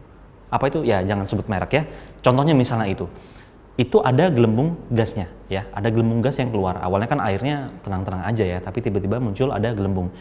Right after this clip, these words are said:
Itu adalah salah satu ciri bahwa adanya reaksi kimia yang terjadi antara si tablet tadi dengan si air. Oke, itu contoh pertama. Kita secara umum dulu ya. Yang kedua, ada contoh yang kedua, yaitu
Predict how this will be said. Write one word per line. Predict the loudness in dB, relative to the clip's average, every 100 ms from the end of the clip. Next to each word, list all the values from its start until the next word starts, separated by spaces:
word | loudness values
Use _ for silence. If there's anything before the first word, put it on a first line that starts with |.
| -20 -10
Itu | -4 0 2
adalah | 0
salah | -2 -6
satu | -4 -4
ciri | -2 -2 0 -2
bahwa | -4 -6 -8 -16 -20 -10
adanya | -2 0 2 0
reaksi | -2 -4
kimia | -4 -2 0 -2
yang | -2 -2 -2
terjadi | 2 2 2 -4 -16 -20 -16 -10
antara | -8 -6
si | -6
tablet | -4 0 -2
tadi | -2 -2 -2 0
dengan | -2 -2 -4
si | -6 -8 -6
air. | -8 -8 -10 -18 -20 -20 -20 -20 -12
Oke, | -10 -6
itu | -4 -2
contoh | -2
pertama. | -2 -4 -4 -6 -12 -20 -20 -20 -20 -18 -2
Kita | -2
secara | 0 -2 2
umum | 4
dulu | 4
ya. | 0 -4
Yang | -2 0
kedua, | 4 4 2 -4 -16 -18 -4
ada | 0 2
contoh | 2 0
yang | 0 0
kedua, | 0 0 -2 -4
yaitu | -2 0 -2